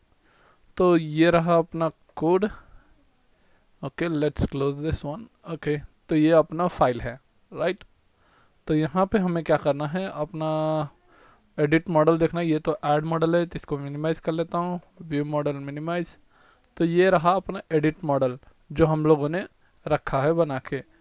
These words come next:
कि डेटा फेच करने के लिए। कूल। तो इसमें इनपुट है, एक आईडी है, नेम है, लास्ट नेम है, क्लास है, सेक्शन है,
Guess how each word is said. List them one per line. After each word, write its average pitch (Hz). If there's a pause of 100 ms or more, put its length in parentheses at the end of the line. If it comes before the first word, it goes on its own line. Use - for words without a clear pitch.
(200)
कि 156
डेटा 147
फेच -
करने 131
के 123
लिए। 123 (480)
कूल। 147 (720)
तो 160
इसमें 160
इनपुट 156
है, 185 (720)
एक 156
आईडी 147
है, 214 (1300)
नेम 160
है, 180
लास्ट 143
नेम 160
है, 170
क्लास 139
है, 175
सेक्शन 135
है, 107